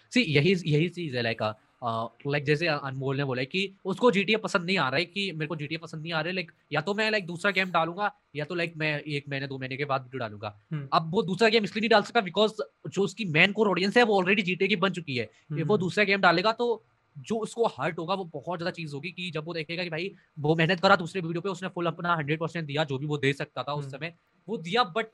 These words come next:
Speaker 1: लोगों ने वीडियो नहीं देखी। Even वो कमेंट्स में ये कह रहे हैं कि हमें जीटीए चाहिए, तो
Speaker 2: हम्म,
Speaker 1: वो
Speaker 2: हम्म।
Speaker 1: चीज उसको व्यूज से ज्यादा हर्ट करेगी कि लोगों को पसंद नहीं आ रही बिल्कुल।
Speaker 2: हम्म, हम्म,
Speaker 1: ऐसे
Speaker 2: हम्म।
Speaker 1: करके तो व्यूज भी कम होंगे। तो वही चीज है ना, इसलिए मैंने आपसे बोला कि मेरा जो मेन स्टार्टिंग से ही फोकस था वो ये था कि मेरे को गेम के ऊपर डिपेंड ही नहीं रहना है। If
Speaker 2: हम्म,
Speaker 1: वो
Speaker 2: हम्म।
Speaker 1: मैं गलती करूंगा तो आज नहीं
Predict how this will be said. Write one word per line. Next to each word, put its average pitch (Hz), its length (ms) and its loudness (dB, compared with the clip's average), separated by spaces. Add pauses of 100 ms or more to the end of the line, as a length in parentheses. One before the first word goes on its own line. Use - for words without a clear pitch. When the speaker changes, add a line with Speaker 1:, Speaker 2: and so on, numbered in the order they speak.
(200)
Speaker 1:
लोगों 175 240 -4
ने 220 80 -4
वीडियो 180 240 -2
नहीं 196 140 2
देखी। 156 340 -2
Even 180 140 2
वो 196 60 -2
कमेंट्स 175 300 0
में 190 60 -2
ये 175 40 -2
कह 175 60 0
रहे 185 80 0
हैं - 0 -
कि 185 60 -2
हमें 175 160 -2
जीटीए 156 280 -4
चाहिए, 127 400 -4 (280)
तो 233 60 0
Speaker 2:
हम्म, 143 100 -2
Speaker 1:
वो 214 60 4
Speaker 2:
हम्म। 220 60 0
Speaker 1:
चीज 254 300 -2
उसको 233 200 0
व्यूज 196 220 0
से 240 60 0
ज्यादा 208 180 6
हर्ट 185 160 4
करेगी 185 240 0
कि 214 80 -6
लोगों 185 160 0
को 214 80 -6
पसंद 175 240 -2
नहीं 175 120 -4
आ 147 80 4
रही 135 120 -2
बिल्कुल। 117 380 -8
Speaker 2:
हम्म, 147 120 -6
हम्म, 135 120 -10
Speaker 1:
ऐसे 143 160 -2
Speaker 2:
हम्म। 156 80 0
Speaker 1:
करके 196 160 -2
तो 214 280 -2
व्यूज 170 220 -4
भी 202 80 -8
कम 185 100 -4
होंगे। 170 300 -6 (300)
तो 214 260 -2 (220)
वही 202 140 0
चीज 233 120 -6
है 220 40 -4
ना, 233 60 -2
इसलिए 208 320 -2
मैंने 190 180 -2
आपसे 185 140 -4
बोला 196 120 -4
कि 208 160 -6
मेरा 160 220 -2
जो 196 100 -6
मेन 175 180 -4 (220)
स्टार्टिंग 196 360 0
से 226 80 0
ही 214 80 -2
फोकस 180 240 -8
था 202 40 0
वो 185 120 -4
ये 175 120 -4
था 190 80 -2
कि 202 160 -6
मेरे 185 80 -4
को 202 80 0
गेम 156 180 0
के 156 80 -8
ऊपर 185 140 -2
डिपेंड 175 400 -2
ही 190 160 -8
नहीं 190 180 -2
रहना 123 200 -6
है। 117 100 -10 (280)
If 214 60 -2
Speaker 2:
हम्म, 143 100 -4
Speaker 1:
वो 233 60 -2
Speaker 2:
हम्म। 240 80 -4
Speaker 1:
मैं 233 100 0
गलती 196 200 -2
करूंगा 196 260 -2
तो 262 80 -4
आज 202 340 6
नहीं 208 300 -4